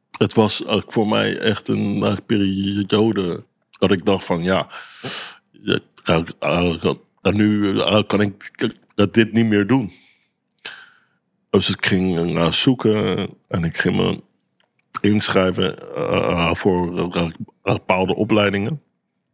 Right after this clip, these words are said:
Uiteindelijk, eh, ging alles een, eh, beetje open. En toen kreeg ik ineens allemaal, eh, verschillende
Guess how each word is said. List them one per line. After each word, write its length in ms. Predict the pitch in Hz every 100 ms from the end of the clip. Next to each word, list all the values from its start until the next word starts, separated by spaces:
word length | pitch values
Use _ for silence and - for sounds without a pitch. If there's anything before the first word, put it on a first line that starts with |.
| _ _ - -
Uiteindelijk, 960 | 98 98 - 123 135 120 101 87 - -
eh, 360 | - 82 90 87 -
ging 260 | - 107 -
alles 400 | 113 113 101 -
een, 300 | - 92 90
eh, 140 | 92 87 85
beetje 560 | 87 92 92 - 90 - _ _ -
open. 480 | 107 120 - 78 - _ -
En 200 | 104 117
toen 200 | 147 143
kreeg 200 | 120 98
ik 80 | 107
ineens 360 | 95 92 -
allemaal, 640 | 101 95 87 87 90 98 95
eh, 240 | 90 87
verschillende 480 | - - 107 98